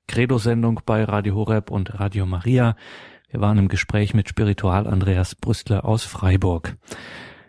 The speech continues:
Liebe Hörerinnen und Hörer, danke Ihnen fürs Dabeisein. Wenn Sie diese Sendung noch einmal nachhören möchten, haben Sie ganz klassisch die Möglichkeit, sich eine C D zu bestellen bei unserem C D-Dienst unter der null acht drei zwei acht neun zwei eins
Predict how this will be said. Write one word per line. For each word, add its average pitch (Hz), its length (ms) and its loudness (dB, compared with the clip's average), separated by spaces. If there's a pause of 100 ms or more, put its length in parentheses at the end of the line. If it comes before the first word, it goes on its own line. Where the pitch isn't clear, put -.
(160)
Liebe 104 140 2
Hörerinnen 117 440 2
und 101 140 2
Hörer, 131 400 2
danke 120 300 0
Ihnen 104 280 4
fürs - 360 -2
Dabeisein. 117 880 2 (160)
Wenn 110 180 2
Sie 101 280 4
diese 107 260 0
Sendung 101 320 0
noch 98 100 -2
einmal 95 240 2
nachhören 110 540 2
möchten, 110 500 2 (480)
haben 104 220 0
Sie 107 100 2
ganz 110 220 2
klassisch 110 340 0
die - 80 0
Möglichkeit, 98 560 0
sich - 160 -4
eine 92 220 0
C - 120 -4
D 104 180 2
zu - 120 -4
bestellen 113 400 2
bei 107 100 2
unserem 98 440 2
C - 140 -8
D-Dienst 110 540 0
unter 104 220 -4
der 98 120 2
null 101 180 2
acht - 340 -6
drei 98 160 -2
zwei - 320 -4
acht - 560 -4
neun 101 240 2
zwei - 320 -2
eins 110 420 0